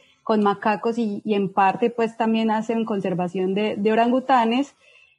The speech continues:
Eh, pues después estuve en Colombia un tiempo como, como aprendiendo un poquito más de medicina de, de animales y pues la única que es,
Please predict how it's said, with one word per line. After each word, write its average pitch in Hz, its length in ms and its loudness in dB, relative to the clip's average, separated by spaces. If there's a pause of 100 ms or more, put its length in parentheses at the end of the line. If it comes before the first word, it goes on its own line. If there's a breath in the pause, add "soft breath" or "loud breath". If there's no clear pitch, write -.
(140)
Eh, 190 360 0
pues 190 160 2
después 190 560 -2
estuve 247 480 2
en 240 80 2
Colombia 202 500 0
un 226 140 -2
tiempo 240 500 2
como, 190 600 -2
como 190 720 0 (840)
aprendiendo 208 480 2
un 214 60 -2
poquito 247 340 2
más 254 200 4
de 240 100 6
medicina 226 760 4
de, 240 200 6
de 208 160 4
animales 202 520 4
y 240 140 4
pues 196 240 -2
la 196 160 4
única 220 460 2
que 196 260 2
es, 190 100 -4